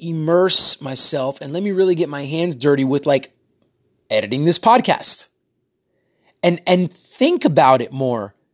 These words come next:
and hold it in your hand more. I talk about that so often, just holding something in your hand and wrestling with it, molding it, feeling it, shaping it. In this term, in this, uh, instance, editing the podcast.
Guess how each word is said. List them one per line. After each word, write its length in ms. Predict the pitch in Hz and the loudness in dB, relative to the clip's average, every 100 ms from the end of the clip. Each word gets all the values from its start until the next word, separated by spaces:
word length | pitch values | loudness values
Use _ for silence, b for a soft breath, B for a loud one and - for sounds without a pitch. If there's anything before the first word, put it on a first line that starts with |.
| _ _ _ _ _ - | _ _ _ _ _ -4
and 140 | 165 | -2
hold 380 | 156 185 226 233 | 0 2 4 2
it 100 | 220 | 0
in 100 | 214 | -2
your 140 | 180 | -4
hand 400 | 143 190 214 220 | -6 -6 -4 -2
more. 180 | 165 131 | -2 -4
I 100 | 131 | -4
talk 280 | 151 185 196 | -2 -2 0
about 220 | 170 160 | 0 0
that 160 | 151 127 | -2 0
so 320 | - - 196 | 2 4 4
often, 360 | 180 180 165 127 | 4 4 0 -4
just 200 | 139 - | -2 -2
holding 480 | - 190 202 202 185 | 2 4 4 2 -2
something 420 | 185 170 170 156 | -2 -4 -6 -6
in 160 | 160 | -6
your 120 | 151 120 | -6 -8
hand 360 | 170 175 160 | -4 -2 -2
and 220 | 123 113 | -4 -4
wrestling 500 | 139 190 - 160 147 | 0 2 2 0 -2
with 180 | 131 123 | -4 -6
it, 80 | 110 | -10
molding 600 | 117 127 160 196 170 143 | -10 0 6 6 4 0
it, 160 | 117 - | -6 -12
feeling 640 | - - 202 214 185 135 | -18 -10 0 2 4 2
it, 160 | 107 - | -4 -2
shaping 720 | - - - 202 220 170 123 | 0 2 2 2 2 0 -4
it. 200 | 95 - _ _ _ _ _ _ _ _ | -8 -14 _ _ _ _ _ _ _ _
In 120 | 135 151 | -2 2
this 180 | 190 | 4
term, 380 | - 185 175 170 - | 2 0 0 -2 -6
in 140 | 147 | -4
this, 240 | 175 185 - | 0 0 2
uh, 280 | 156 147 - | 2 2 0
instance, 460 | 165 - 180 175 - | -4 -4 -4 -6 -4
editing 300 | 170 180 175 | -4 -2 -4
the 80 | 170 | -4
podcast. 760 | 185 190 - - - - - | -2 -2 -4 -8 -4 -4 -6